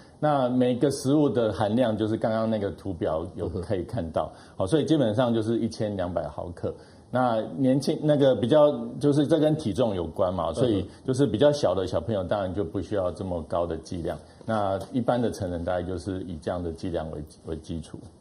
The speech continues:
Speaker 2: OK，例如说像如果说是成年人，一天要一千毫克，哈，
Speaker 1: 对。
Speaker 2: M G，哈，M G。
Speaker 1: 对。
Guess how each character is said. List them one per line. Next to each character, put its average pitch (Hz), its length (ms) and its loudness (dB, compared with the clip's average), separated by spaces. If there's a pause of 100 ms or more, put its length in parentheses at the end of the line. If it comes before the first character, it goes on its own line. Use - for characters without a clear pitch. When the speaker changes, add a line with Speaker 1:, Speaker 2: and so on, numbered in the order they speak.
(120)
Speaker 2:
OK， 120 220 0
例 117 140 2
如 170 120 6
说 156 200 4
像 147 300 6
如 117 180 4
果 127 160 6
说 127 220 2
是 117 280 2
成 107 180 2
年 110 140 4
人， 95 240 2
一 139 80 2
天 127 240 2
要 107 160 0
一 131 120 -6
千 117 500 0 (480)
毫 95 400 0 (100)
克， - 240 2 (160)
哈， 90 140 -4
Speaker 1:
对。 - 100 -4 (320)
Speaker 2:
M 113 140 0
G， 131 260 -2
哈 120 200 2
，M 98 180 -4
G。 110 240 -4
Speaker 1:
对。 110 60 -14